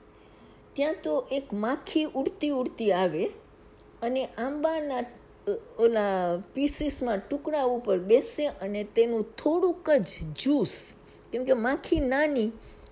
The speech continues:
એનું મોઢું પણ નાનું, થોડુંક જ્યુસ એ ચૂસે અને ઉડી જાય. તે જ્યુસ માખીના મોઢામાંથી અલ્લાહ કે છે પાછું નહીં લઈ શકો. આ આયતમાં સમજાવે છે કે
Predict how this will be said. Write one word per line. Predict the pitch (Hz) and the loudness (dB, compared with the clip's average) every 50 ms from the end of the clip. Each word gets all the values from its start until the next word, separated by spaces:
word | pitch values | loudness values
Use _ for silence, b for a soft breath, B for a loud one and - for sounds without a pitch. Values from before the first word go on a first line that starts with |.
| B B | B B
એનું | 240 254 269 269 233 208 | -2 0 2 2 0 2
મોઢું | 214 240 269 285 269 285 311 302 277 | 4 4 4 4 4 2 0 0 0
પણ | 294 285 277 | 0 0 0
નાનું, | 254 240 247 247 240 233 208 202 226 - - - - | 0 0 0 0 0 0 0 0 -2 -4 -6 -14 -14
થોડુંક | - - 330 349 392 403 403 370 339 247 | -6 -2 0 0 2 2 0 0 -2 -4
જ્યુસ | 220 208 233 269 269 240 254 - - - - B B B B B B B - | -6 -4 -2 -2 -2 -2 -4 -6 -8 -14 -16 B B B B B B B -4
એ | 247 247 | -2 -2
ચૂસે | 240 240 - - 294 - - - 330 320 | -2 -2 -2 -4 -2 -2 -2 0 0 0
અને | 294 - 240 247 247 | 0 0 0 -2 -2
ઉડી | 233 - 233 254 226 214 180 | -2 -2 -2 -4 -2 0 -2
જાય. | 147 - 139 131 - - - - - - - - - - - - - - - - - - - - - - - - - - B B B B B B B B B B B - - | -2 -2 -6 -8 -8 -14 -20 -20 -20 -20 -20 -20 -20 -20 -20 -20 -20 -20 -20 -20 -20 -20 -20 -20 -20 -20 -20 -20 -20 -20 B B B B B B B B B B B -14 -6
તે | - 302 339 349 311 | -4 -2 0 0 0
જ્યુસ | 233 185 - - 262 302 339 359 440 - - - - | 0 -2 -2 -2 0 2 2 2 2 0 -2 -6 -4
માખીના | 214 208 233 277 294 - - - - 320 320 320 302 277 240 | -4 -2 -2 -2 -4 -6 -8 -4 -2 -2 -2 -2 -2 -4 -2
મોઢામાંથી | 202 185 202 226 269 269 285 311 311 302 302 294 285 285 285 - - 269 247 240 294 - - - | -2 -2 0 0 0 0 0 0 0 0 -2 -2 -4 -4 -4 -6 -8 -6 -6 -6 -8 -10 -6 -2
અલ્લાહ | 214 220 233 262 285 294 | 0 0 2 2 2 0
કે | 294 - 294 294 | -2 -2 -4 -4
છે | 285 - - 277 | -4 -2 0 0
પાછું | 247 - - - 233 269 311 311 - - - 339 330 | 0 0 -2 -2 0 0 0 0 -2 -2 0 0 2
નહીં | 320 294 254 | 4 4 6
લઈ | 214 180 151 143 | 6 6 4 2
શકો. | 143 - - 131 - - - - - - - - - - - - - - - - - - - - - - - - - - - - | 2 -2 -6 -6 -6 -8 -14 -18 -18 -20 -20 -20 -20 -20 -20 -20 -20 -20 -20 -20 -20 -20 -20 -20 -20 -20 -20 -20 -20 -18 -10 -6
આ | |
આયતમાં | 226 240 - - 220 247 254 240 - 208 196 185 | -6 -4 -2 2 4 6 6 6 4 2 -4 -4
સમજાવે | 180 - - 180 175 170 170 160 147 135 139 | -4 -4 -4 -4 -2 0 0 0 -2 -2 -6
છે | 175 - - 175 | -10 -10 -12 -14
કે | - - | -12 -14